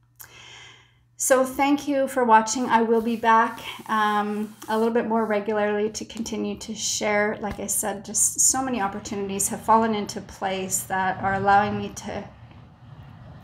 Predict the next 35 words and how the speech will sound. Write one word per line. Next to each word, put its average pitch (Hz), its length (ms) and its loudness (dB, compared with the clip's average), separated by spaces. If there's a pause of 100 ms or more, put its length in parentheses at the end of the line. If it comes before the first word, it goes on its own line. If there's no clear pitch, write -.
(140)
to 254 100 -2
continue 262 460 4
my 226 180 4
own 220 200 0
healing, 208 360 -4
but 190 120 -2
also 190 280 -2
to - 140 -10
help - 340 -4 (480)
so - 260 0
many - 160 -2
more - 200 -2
people. - 380 -8
And 208 120 -2
I'm 214 160 -2
very 202 240 -2
grateful - 400 -10
for - 180 -14
that. - 220 -12 (160)
So, - 440 -6 (440)
um, 202 540 -2 (880)
it's, 214 300 -2
it's 233 160 0
been 214 180 -2
an 220 140 0
interesting 254 600 0
Mother's 220 420 2
Day, 208 320 0
but 196 180 -4
it 196 120 -4
has 202 220 -2
been 196 120 -6
a 196 80 -6
good 202 240 -6
one. 202 480 -2